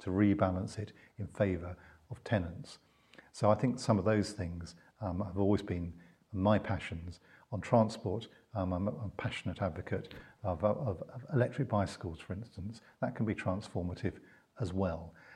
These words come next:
So there's, there's lots that can be done in Cambridge. Cambridge is a lovely city to live in, um, for, for many people. But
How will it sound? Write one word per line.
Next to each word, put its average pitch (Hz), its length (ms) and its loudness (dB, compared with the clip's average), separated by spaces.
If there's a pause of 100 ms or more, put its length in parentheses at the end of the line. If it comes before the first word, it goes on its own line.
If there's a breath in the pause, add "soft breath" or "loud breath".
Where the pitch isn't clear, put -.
(120 loud breath)
So - 180 6
there's, 107 180 4
there's 110 200 0
lots 131 280 8
that 127 100 0
can 113 120 0
be 104 60 4
done 101 140 4
in 95 80 0
Cambridge. 92 420 -4
Cambridge 110 320 4
is 104 60 4
a 98 80 4
lovely 110 380 4
city 101 300 -2
to 80 100 -4
live 90 180 0
in, 85 180 -6 (420 loud breath)
um, 87 200 -8
for, 113 140 0 (100)
for 107 80 -2
many 92 280 0
people. 101 460 -2 (640 loud breath)
But - 240 0